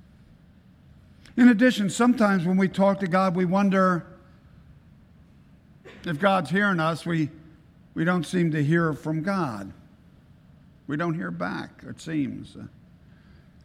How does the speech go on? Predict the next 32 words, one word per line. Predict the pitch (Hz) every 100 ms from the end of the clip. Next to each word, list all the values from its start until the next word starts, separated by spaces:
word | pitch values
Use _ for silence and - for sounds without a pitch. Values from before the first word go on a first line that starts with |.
| - - -
You | -
know, | 190 202 147 - - - - - -
Zechariah, | 208 175 175 220 175
he | 208
got | 190 147
a |
visit | 143 151 143
from | 147 139
an | 127
angel. | 151 185 143 98 85 - - - - - - - - - -
Don't | - 226 254
you | 233
just | 202 190 -
sometimes | 185 180 175 165 143
say, | 151
"God, | 143 185 190 175 - - - -
why | 196
don't | 269 -
you | 190
let | 147 180 175
an | 156 -
angel | 254 262 208 220
visit | 165 202 165 190
me | 175 185
and | 180 143
tell | 156 190
me | 180 175
exactly | 156 131 233 277 - 226
what | 214 196 190
it's | 160
gonna | 190 180 165
be?" | 139 151 120